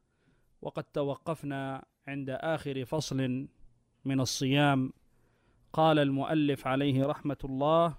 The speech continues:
"فصل: ومن فاته رمضان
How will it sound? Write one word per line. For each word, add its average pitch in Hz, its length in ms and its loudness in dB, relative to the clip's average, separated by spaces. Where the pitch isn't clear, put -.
"فصل: 175 480 -2
ومن 135 600 0
فاته 147 720 0
رمضان 135 920 2